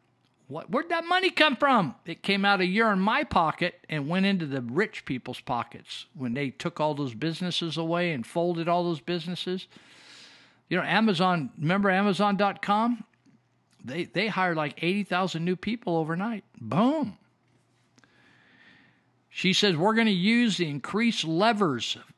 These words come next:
of pressure that policymakers have today in a way that was not possible before to create a change that is not incremental, but that we can look back and we can say, "This is the moment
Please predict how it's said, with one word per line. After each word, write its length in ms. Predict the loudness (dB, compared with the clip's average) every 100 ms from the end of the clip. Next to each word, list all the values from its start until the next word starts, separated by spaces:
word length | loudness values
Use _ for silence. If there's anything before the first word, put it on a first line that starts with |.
| _
of 200 | -8 -6
pressure 460 | -2 0 0 -2 -4
that 200 | -6 -4
policymakers 720 | -2 0 -2 -4 -4 -4 -4
have 220 | -2 -2
today 260 | -2 -2 0
in 80 | 0
a 60 |
way 200 | 0 0
that 200 | 0 -2
was 180 | -4 -4
not 280 | -4 -4 -6
possible 520 | -8 -6 -6 -4 -4
before 360 | -6 -6 -4 -2
to 80 | -4
create 340 | -4 0 0
a 80 | -2
change 580 | -4 -2 0 2 0 -2
that 160 | -4
is 160 | -4 -2
not 240 | 0 0
incremental, 720 | -2 -4 -2 -2 0 0 -2
but 160 | -4 -2
that 200 | -2 0
we 180 | -2 -2
can 200 | -4 -2
look 180 | -4 -4
back 420 | -2 0 0 -4
and 180 | -8 -4
we 140 | -4
can 180 | -6 -8
say, 340 | -6 -4 -4
"This 340 | -4 -4 -6 -6
is 120 | -8
the 100 | -6
moment 520 | -2 0 2 2 0